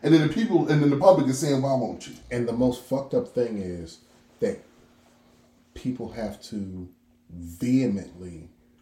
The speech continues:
Speaker 2: legitimize their own fucking pain.
Speaker 1: There you go.
Speaker 2: In the midst of trying to stand up and equate this shit in front of you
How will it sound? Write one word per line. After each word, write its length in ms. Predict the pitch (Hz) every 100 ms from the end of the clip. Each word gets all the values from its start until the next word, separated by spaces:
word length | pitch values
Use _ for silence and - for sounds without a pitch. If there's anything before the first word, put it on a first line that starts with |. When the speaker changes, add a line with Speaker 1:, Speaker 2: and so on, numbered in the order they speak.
| _ _ _ _ _
Speaker 2:
legitimize 840 | 98 101 90 107 113 101 92 87 82
their 200 | 90 87
own 260 | 98 95 90
fucking 520 | - - 98 90 80
pain. 380 | - 101 82 - _ _ _ _ _ _ _ _
Speaker 1:
There 100 | - -
you 80 | -
go. 140 | 156 - _ -
Speaker 2:
In 200 | 156 127
the 80 | 104
midst 460 | 107 - - -
of 180 | 110 101
trying 320 | - 131 123
to 80 | 107
stand 460 | - 139 135 127 120
up 300 | 123 - -
and 440 | 110 101 95 90 90 _ _ _ _ _ _ _ _ _ _ _ _ _ _ _ _ _ _
equate 680 | 135 131 - - 156 156 -
this 160 | 120 107
shit 380 | - 131 120 - - _ _ _ _ _ _ _ _ _ - - _ _ _
in 140 | 127 107
front 280 | - 127 110
of 100 | 92
you 260 | 110 92